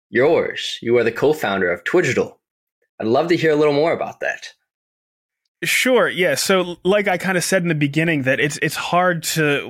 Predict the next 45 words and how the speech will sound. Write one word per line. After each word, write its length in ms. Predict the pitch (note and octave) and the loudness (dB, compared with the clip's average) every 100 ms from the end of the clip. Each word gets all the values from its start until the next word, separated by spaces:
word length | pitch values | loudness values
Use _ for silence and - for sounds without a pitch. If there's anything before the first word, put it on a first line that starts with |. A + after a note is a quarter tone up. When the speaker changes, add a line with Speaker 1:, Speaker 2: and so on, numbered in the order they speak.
| C#3+ | -2
Speaker 2:
work 240 | D#3+ E3+ | -2 0
in 80 | E3 | 0
the 80 | C#3 | 0
Hedera 400 | C#3 D3 D3 C#3 | -2 -2 0 0
space 460 | - C#3+ C#3 C3+ | -2 -2 0 -2
and 380 | - C#3+ C3+ B2 D3 | -4 -2 -2 -4 -4
not 320 | C#3+ C#3+ B2+ | -4 -2 -2
wanna 180 | C3 B2+ | -2 -2
build. 360 | A2 A2+ F#2 - _ _ _ - | -4 -6 -6 -14 _ _ _ -4
Speaker 1:
Yeah. 180 | G2+ C#3 | 0 0
Speaker 2:
And 240 | C#3 C3+ - | 0 -2 -6
my 220 | D#3 D#3 D#3+ | -4 -2 -2
partner, 380 | - E3+ F3 | -2 0 0
the 80 | E3 | -2
guy 180 | D#3+ D#3 | -2 -2
that 120 | D#3 | 0
I 40 | D3+ | -2
used 360 | C#3+ E3 - | 0 -2 0
to 160 | E3 D#3 | 0 0
host 360 | - F3 F3+ - | 0 0 0 -2
the 40 | |
Hedera 400 | D3+ D#3 D3+ D3 | -4 0 0 0
Forum 380 | C3+ A3+ C4 G3 | -2 -2 0 2
with, 240 | C#3+ C3+ - - _ | 0 -2 -6 -20 _
uh, 220 | C3+ C#3 - | -2 -2 0
had 280 | - F#3+ F3 | -2 0 0
this 160 | E3 | -2
fantastic 760 | - D#3+ C#3 - D3 C#3+ D3 C3+ | -2 -2 -2 -2 -2 -2 -4 -2
idea, 500 | B2+ B2 C3 C3+ C#3 | -4 -2 0 0 0
and 300 | C#3 C#3 C3+ - | -2 -4 -6 -12
it 200 | A#2+ F3+ | -8 -4
was, 540 | E3 E3+ D3+ C#3 - - _ _ _ _ _ _ - | 0 0 0 -4 -8 -12 _ _ _ _ _ _ -4
he 80 | C4 | -2
started 360 | C#4 B3 F#3+ D#3+ | 0 0 0 -2
playing 280 | E3 D#3+ | -2 0
with 80 | D3+ | 0
this 160 | C#3 - | -2 -2
idea 440 | C3 B2 B2+ B2 | -4 -2 -2 -2
a 40 | G2+ | -4
couple 320 | - C3+ C3 | -4 -4 -4
years 380 | A#2+ A#2+ B2 G#2+ | -6 -4 -4 -4
ago, 260 | G#2 C#2 - _ _ _ - | -10 -12 -12 _ _ _ -6
and 320 | C#3+ D3+ D3 B2 | -2 0 -2 -2
it 240 | D3 - | -4 -4
was, 500 | D3 D3+ D3+ D3 - | -2 0 0 0 -4